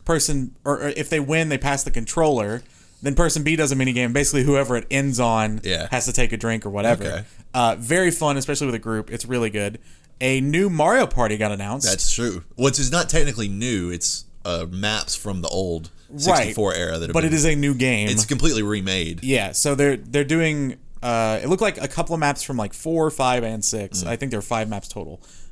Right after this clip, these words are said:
Speaker 1: Uh, which is, a lot of people were saying, "Is this D L C?" And, uh, when I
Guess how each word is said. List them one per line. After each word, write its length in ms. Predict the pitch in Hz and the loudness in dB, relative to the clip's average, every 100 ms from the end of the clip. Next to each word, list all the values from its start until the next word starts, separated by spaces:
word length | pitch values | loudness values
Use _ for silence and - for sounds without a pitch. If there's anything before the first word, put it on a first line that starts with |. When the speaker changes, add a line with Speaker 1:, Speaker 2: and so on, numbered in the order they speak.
| - - | -16 -2
Speaker 1:
Uh, 180 | 113 110 | 0 2
which 160 | 131 | 2
is, 220 | 160 131 - | 0 -2 -2
a 120 | 151 | 0
lot 160 | 165 202 | 2 2
of 40 | |
people 280 | 220 185 185 | 0 -2 -2
were 100 | 147 | 0
saying, 400 | 139 156 147 135 | -2 0 0 -2
"Is 200 | - 139 | -2 -2
this 140 | 135 | -4
D 160 | 120 131 | -2 0
L 120 | 113 | 0
C?" 560 | 107 - 240 135 113 - - - - - - - | 2 2 2 0 -2 -8 -18 -20 -18 -18 -20 -6
And, 480 | 151 143 139 131 127 - - - - - - | 0 2 2 0 -4 -8 -20 -20 -20 -20 -12
uh, 80 | 139 | -10
when 220 | 131 135 | -2 0
I 160 | 127 | 0